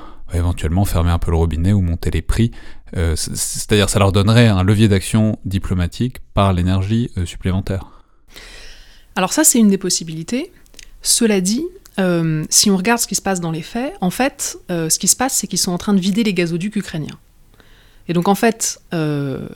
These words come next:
Speaker 2: plus que, euh, une opportunité pour vendre plus de gaz, pour eux, c'est plutôt une opportunité pour sécuriser leur vente de gaz,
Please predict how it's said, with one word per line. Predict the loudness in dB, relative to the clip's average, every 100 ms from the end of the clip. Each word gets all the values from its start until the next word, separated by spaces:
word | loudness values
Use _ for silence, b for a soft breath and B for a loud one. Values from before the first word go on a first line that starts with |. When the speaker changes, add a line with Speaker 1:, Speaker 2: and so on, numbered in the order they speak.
| -18 _ _
Speaker 2:
plus | 2 4 4 2
que, | 2
euh, | 4 4 2 -2 -4 -6 -10 -6
une | -2
opportunité | 0 -2 -2 0 0 0
pour | -4 -6
vendre | -4 -4 -6 -4
plus | -2 -2
de | -2
gaz, | 0 2 2 0 -4 b b b b b
pour | -4 4 6
eux, | 6 2
c'est | 0 -2
plutôt | 0 4
une | 4
opportunité | 4 -2 -2 -2 0
pour | -2 -4 0
sécuriser | 2 2 0 0 2 2 0 -2
leur | -4
vente | -4 -4
de | -2
gaz, | 0 2 0 -2